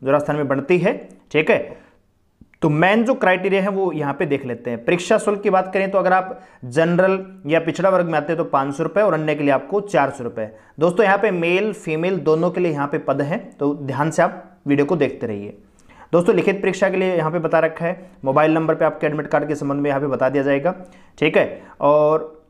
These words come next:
तो यहाँ पे बात कर लेते हैं दोस्तों सैलरी की। वेतनमान यहाँ पे देख सकते हैं, नियुक्ति के उपरांत दो वर्ष की काल अवधि के लिए परीक्षा वेतन प्रशांत के रूप में बारह हज़ार आठ सौ रुपये आपको मासिक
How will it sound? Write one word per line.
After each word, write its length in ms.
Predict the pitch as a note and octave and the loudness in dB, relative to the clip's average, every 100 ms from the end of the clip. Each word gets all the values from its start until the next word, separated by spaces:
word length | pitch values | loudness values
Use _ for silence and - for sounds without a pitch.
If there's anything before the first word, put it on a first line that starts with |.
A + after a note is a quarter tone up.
| _ _ _ _ _ _ _ _ _ _ _ _ _ _ _ | _ _ _ _ _ _ _ _ _ _ _ _ _ _ _
तो 80 | E3 | 4
यहाँ 180 | F3 G3+ | 6 4
पे 100 | A#3+ | 4
बात 240 | G#3+ G#3+ | 2 0
कर 80 | G3+ | -2
लेते 140 | G#3 | -4
हैं 100 | G#3 | -4
दोस्तों 220 | G3 G3+ A3 | -4 -4 -4
सैलरी 420 | - E3+ E3+ F#3 | 0 0 0 -2
की। 160 | G3+ | -2
वेतनमान 460 | F3 E3+ - F3+ F#3+ | -2 -2 -2 -2 -2
यहाँ 160 | E3+ D#3+ | -2 -2
पे 140 | E3+ | -2
देख 140 | D#3 | -2
सकते 300 | D#3+ F3+ - | -4 -6 -2
हैं, 80 | F#3 | -2
नियुक्ति 440 | E3+ F3 F3+ A3 G3 | 0 0 -2 -2 0
के 80 | |
उपरांत 440 | F3 - C#3+ F3 F3+ | 0 2 0 0 -4
दो 200 | C3 F3 | 0 2
वर्ष 320 | G3 - - | 2 2 -2
की 120 | G3+ | -8
काल 300 | G3 D#3 D#3+ | 0 2 2
अवधि 240 | E3 C#3+ C#3 | 0 -2 -4
के 100 | D3 | -2
लिए 120 | F3+ | -4
परीक्षा 380 | F3+ D3+ - E3+ | -4 -8 -4 -4
वेतन 240 | D#3+ E3 | -2 -4
प्रशांत 480 | D#3+ D3 D3 C#3+ C#3+ | -4 -4 -2 -2 0
के 80 | C#3 | 0
रूप 140 | C3+ | 0
में 140 | F3+ | 0
बारह 220 | F3 D3 D3 | 2 4 4
हज़ार 200 | C3+ C3+ | 2 0
आठ 140 | C3 | -2
सौ 120 | D3 | -4
रुपये 140 | C#3 C#3 | -2 -2
आपको 200 | C3+ C3+ | -2 -4
मासिक 360 | C3 - C#3+ | -6 -8 -12